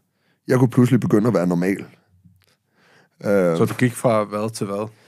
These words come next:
Speaker 1: Jamen, jeg gik jo fra, at jeg pludselig godt kunne sidde med, ned, øh, i store grupper og, og, og så videre. Men jeg begyndte jo bare...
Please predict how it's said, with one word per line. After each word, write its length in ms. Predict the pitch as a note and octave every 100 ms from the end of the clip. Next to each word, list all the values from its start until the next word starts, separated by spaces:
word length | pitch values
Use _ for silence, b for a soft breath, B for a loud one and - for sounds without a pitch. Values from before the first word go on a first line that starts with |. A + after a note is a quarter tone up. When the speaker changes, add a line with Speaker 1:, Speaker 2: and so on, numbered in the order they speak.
| b b -
Speaker 1:
Jamen, 220 | A#2+ C3+
jeg 100 | C3
gik 300 | A#2 D#3+ F#3+
jo 80 | F#3
fra, 320 | C3+ C#3+ C#3+
at 60 | C3+
jeg 100 | A2+
pludselig 360 | - C3 B2+
godt 180 | G#2 C3
kunne 120 | - F3
sidde 320 | C#3+ C3+ D#3
med, 180 | C3 G2
ned, 320 | A#2 B2+ C3+ - b b b b b _ _ _ -
øh, 420 | B2 A2 G#2 F2+ -
i 80 | C#3+
store 360 | B2 B2 A#2 B2
grupper 400 | A2 A2+ A2+ B2+
og, 920 | A#2 A#2 A#2 A2 G#2+ G2 F2+ F2 F2
og, 460 | G2 F#2+ F#2 F#2 -
og 100 | F#2+
så 120 | G#2
videre. 440 | F2+ G2+ A#2 F#2 C#2+ b b b b b
Men 120 | - A#2+
jeg 120 | A#2+
begyndte 260 | A#2+ D#3+
jo 60 | F#3
bare... 320 | A#2+ C3 C#3